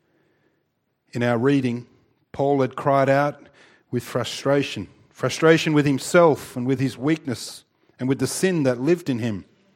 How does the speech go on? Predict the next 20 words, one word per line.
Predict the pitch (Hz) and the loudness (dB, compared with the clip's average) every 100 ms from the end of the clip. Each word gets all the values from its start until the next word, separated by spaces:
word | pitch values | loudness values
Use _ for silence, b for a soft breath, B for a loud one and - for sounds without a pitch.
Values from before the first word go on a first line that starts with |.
| B B B B | B B B B
"Wretched | 123 180 - 185 147 | 4 4 4 0 2
man | 151 170 180 | 4 4 4
that | 165 | 4
I | 165 160 | 4 6
am, | 147 127 110 | 4 2 -2
who | 110 202 | 2 2
will | 208 190 | 4 4
deliver | 160 143 151 156 | 4 4 4 2
me | 151 | 0
from | 143 139 | 0 0
this | 127 117 | 0 -2
body | - 131 135 | -2 0 0
of | 120 85 | 0 -2
death?" | 113 131 160 - - _ _ _ _ _ _ _ _ _ _ _ _ _ _ _ _ _ _ _ _ _ _ _ _ _ | -4 -2 -4 -8 -20 _ _ _ _ _ _ _ _ _ _ _ _ _ _ _ _ _ _ _ _ _ _ _ _ _
And | 127 123 | -8 -4
we | 127 | -2
understand | 135 120 - 156 143 117 | -4 -6 -2 0 0 -2
Paul's | - 123 110 | -6 -8 -8
struggle | - - 139 104 | -8 -6 -4 -6
here. | 90 95 | -6 -8